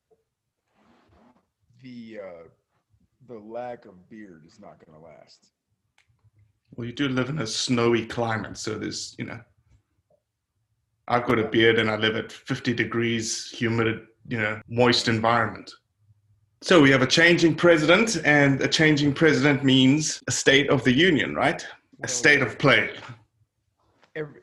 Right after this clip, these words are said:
Speaker 1: every year there's a state, it's supposed to be a presidential state of the union, but it gives us an excuse to talk about the Blood Origin State of the Union, yes.
Speaker 2: Yeah, I love it.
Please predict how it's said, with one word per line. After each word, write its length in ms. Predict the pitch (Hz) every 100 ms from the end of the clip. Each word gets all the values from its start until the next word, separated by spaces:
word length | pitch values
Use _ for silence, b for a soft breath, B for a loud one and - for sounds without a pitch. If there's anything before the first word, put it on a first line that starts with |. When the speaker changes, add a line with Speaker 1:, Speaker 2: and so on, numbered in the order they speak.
| -
Speaker 1:
every 220 | 151 135
year 220 | 127 131
there's 220 | 120 113 110
a 40 |
state, 320 | - 123 113
it's 120 | 107
supposed 320 | _ 127 120 117
to 60 |
be 140 | 110 107
a 40 |
presidential 560 | 107 120 107 117 110 101
state 300 | - 107 98
of 80 |
the 60 | 98
union, 360 | 98 101 104 98
but 140 | - - _ _ _ _ _ _ _ _
it 120 | 123
gives 240 | 127 113
us 160 | 120 110
an 80 | 107
excuse 540 | 95 _ 127 123 120
to 120 | _
talk 120 | 113 101
about 200 | 107 104
the 60 |
Blood 220 | 95 107
Origin 400 | 107 104 107 104
State 280 | 95 - 101
of 60 | 98
the 60 |
Union, 280 | 92 95 95 95
yes. 340 | 98 92 _ _ _ _ _ _ _ _ -
Speaker 2:
Yeah, 200 | 131 131
I 100 | 113
love 240 | 113 139
it. 260 | 123 -